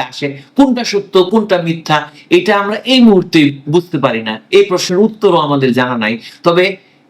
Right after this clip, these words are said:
এই যে একটা জিনিস নিশ্চিত, মৃত্যু যেমন নিশ্চিত, জীবনের সাথে সাথে একটা মানুষ যখন জন্ম নেয় তখন একই সঙ্গে মৃত্যু যেরকম নিশ্চিত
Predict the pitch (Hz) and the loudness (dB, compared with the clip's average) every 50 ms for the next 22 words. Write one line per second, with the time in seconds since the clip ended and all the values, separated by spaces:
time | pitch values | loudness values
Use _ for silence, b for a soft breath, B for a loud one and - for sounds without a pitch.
0 | _ - 160 175 170 165 208 233 220 - - - 202 196 - - - 247 240 208 | _ -2 0 0 0 2 0 0 0 0 -4 -12 -16 -16 -10 -2 -2 0 2 4
1 | 240 226 233 226 - - 175 175 180 - - - - 110 92 - - _ - _ | 6 6 6 4 4 2 2 0 0 0 -2 -4 -4 -4 -4 -4 -6 _ -20 _
2 | _ _ - 139 190 233 226 - - 254 233 226 240 233 233 233 226 220 226 214 | _ _ 0 2 2 2 2 2 0 2 2 2 2 4 4 4 4 4 2 0
3 | - - - 220 220 - - _ - 185 202 151 165 190 196 196 202 196 - - | 0 -2 -2 -2 -2 -4 -8 _ -8 0 2 2 2 2 2 0 0 0 -2 -2
4 | 190 180 196 175 190 180 180 175 160 151 147 - - 170 156 160 170 180 170 156 | -4 -4 -2 0 0 0 0 0 -2 -2 -2 -6 -8 -6 -4 -4 -4 -4 -2 2
5 | 180 180 180 143 139 170 180 185 185 180 160 151 156 151 - B B B B B | 2 2 2 2 0 -2 -2 -2 -2 -2 -2 -2 -2 -4 -6 B B B B B
6 | - 139 139 156 170 - 156 151 175 175 - 180 180 175 170 151 147 180 202 - | -2 -2 -2 -2 -2 -6 -6 -6 -6 -4 -2 -2 -2 0 0 0 -2 -2 -4 -4
7 | - 202 180 180 180 180 170 180 175 170 175 185 180 - - 208 214 | -2 0 2 2 2 0 2 0 0 2 2 0 0 0 0 0 0